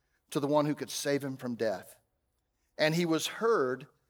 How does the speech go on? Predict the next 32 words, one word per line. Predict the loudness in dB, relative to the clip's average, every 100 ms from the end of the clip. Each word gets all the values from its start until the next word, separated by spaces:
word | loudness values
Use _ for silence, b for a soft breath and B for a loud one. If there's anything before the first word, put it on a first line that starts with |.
| _ _ -4
because | -2 2 2
of | 2
his | -2 -4
reverent | 2 4 4 0 -4 -12
submission. | -10 -8 -4 -4 -6 -10 -18 _ _ _ _ _ _ _ _ -6
Son | 4 8 10 10
though | 10
he | 8 8
was, | 8 10 8 6
he | 4
learned | 4 6
obedience | 4 4 0 -2 0 0 -2
from | -2
what | 2 0
he |
suffered. | 0 -2 -2 -6 -10 -14 _ _ _ -2
And | 2 4
once | 6 4 6
made | 4 4
perfect, | 2 0 0 -2 -6 -8 -20 _ _
he | -4 -2
became | 4 4 6
the | 4
source | 2 2 2 2
of | 0
eternal | -4 -4 -2 -2
salvation | 0 0 2 0 -2 -6 -8 -12 _ _ _
for | -2 0
all | 6 8 10 8
who | 2 0
obey | 2 2 0
him, | -4 -16 -20